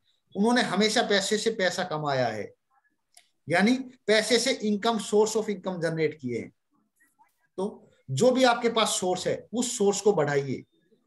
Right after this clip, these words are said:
उस source को किस रूप से बढ़ाना है? Passive income के रूप में बढ़ाना है। Passive income कैसे?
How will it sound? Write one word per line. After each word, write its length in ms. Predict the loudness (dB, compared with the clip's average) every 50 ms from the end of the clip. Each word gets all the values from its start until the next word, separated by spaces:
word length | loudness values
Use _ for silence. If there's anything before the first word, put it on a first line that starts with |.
| _ 0
उस 200 | 0 0 2 4
source 220 | 4 4 4 6
को 120 | 2 0 0
किस 220 | 0 -2 0 2
रूप 140 | 2 2 2
से 140 | 2 0 2
बढ़ाना 320 | 2 2 2 2 2 4
है? 340 | 4 4 2 0 -4 -8 -16 _ _ _ _
Passive 380 | 0 2 2 2 2 0 2 2
income 340 | 2 0 2 2 0 0 2
के 120 | 2 2
रूप 220 | 2 2 0 -2 -2
में 180 | -4 -4 -2 -2
बढ़ाना 300 | -2 -4 -4 -6 -6 -8
है। 200 | -10 -12 -16 _ _ _ _ _ _ _ _ _ _ _ _ _ _ _ _ _ _ _ _ _ _ _ _ _ _ _ _ _ _ _ _ _ _ _ _ _ _ _ _ _ _ _ _ _ _ _ _ _ _ _ _ _ _ _ _ _ _ _ _
Passive 340 | 2 2 4 2 2 2 2
income 300 | 2 2 2 2 0 2
कैसे? 480 | 2 2 2 2 2 0 0 0 -4